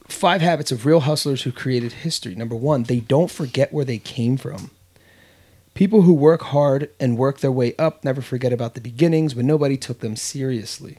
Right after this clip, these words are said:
Uh, number two, they create a habit, they create a habit of sacrifice. Some people think that sacrifice takes about six months to a year to get where they want to be,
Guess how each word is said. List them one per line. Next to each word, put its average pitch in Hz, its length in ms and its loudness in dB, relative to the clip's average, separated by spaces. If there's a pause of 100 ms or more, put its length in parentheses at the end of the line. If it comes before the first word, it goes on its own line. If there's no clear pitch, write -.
(1200)
Uh, 120 160 -4
number 117 200 -4
two, 123 540 0
they 139 100 -4
create 147 380 -2
a 147 40 2
habit, 143 680 -2 (340)
they 135 100 -4
create 147 320 -2
a 147 40 0
habit 139 380 -2
of 120 100 -6
sacrifice. - 840 -6 (500)
Some 180 200 0
people 180 280 2
think 151 300 0
that 135 120 -6
sacrifice 143 520 -4
takes - 260 -6
about 127 260 -6
six - 320 -4
months 156 280 -4
to - 180 -4
a 139 40 0
year 123 360 -2
to 123 100 -8
get 131 220 -2
where 147 100 -2
they 131 120 -2
want 131 220 -6
to 135 100 -6
be, 117 340 -2